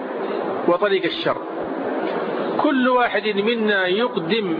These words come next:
على ارتكاب المعصية وهو يعلم على أنه مخطئ، سواء القتل أو الزنا أو السرقة أو الكذب أو الغيبة أو النميمة، كل واحد يعرف هذا أنه خطأ.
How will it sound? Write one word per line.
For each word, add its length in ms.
على 220
ارتكاب 420
المعصية 480
وهو 200
يعلم 340
على 220
أنه 400
مخطئ، 400
سواء 300
القتل 580
أو 120
الزنا 680
أو 160
السرقة 640
أو 140
الكذب 460
أو 160
الغيبة 480
أو 320
النميمة، 540
كل 200
واحد 240
يعرف 340
هذا 200
أنه 160
خطأ. 300